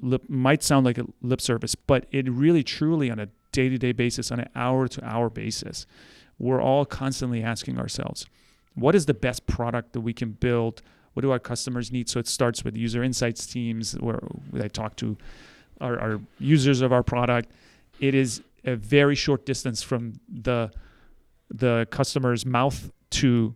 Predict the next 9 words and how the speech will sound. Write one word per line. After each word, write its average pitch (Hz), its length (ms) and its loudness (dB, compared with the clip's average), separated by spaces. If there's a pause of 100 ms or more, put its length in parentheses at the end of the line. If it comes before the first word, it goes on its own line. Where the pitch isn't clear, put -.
(100)
code. 104 300 -2 (320)
It 110 80 -6
is 113 80 -4
a 110 60 -6
very 131 260 4
short 127 280 2
distance. - 440 -6 (320)
And 120 260 -2
so, 123 480 4